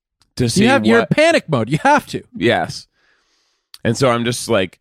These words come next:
Speaker 1: throwing stuff in the juicer from a distance, from across
Speaker 2: Uh-huh.
Speaker 1: the, the, from across the kitchen. Banana, no. Lettuce, not at all.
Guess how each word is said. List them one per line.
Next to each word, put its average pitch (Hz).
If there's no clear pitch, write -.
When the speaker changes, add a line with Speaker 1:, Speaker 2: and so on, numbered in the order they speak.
Speaker 1:
throwing 151
stuff 139
in 123
the 120
juicer 120
from 143
a 120
distance, -
from 151
across 139
Speaker 2:
Uh-huh. 120
Speaker 1:
the, 107
the, 101
from 110
across 127
the 101
kitchen. 92
Banana, 123
no. 101
Lettuce, 120
not 107
at 101
all. 92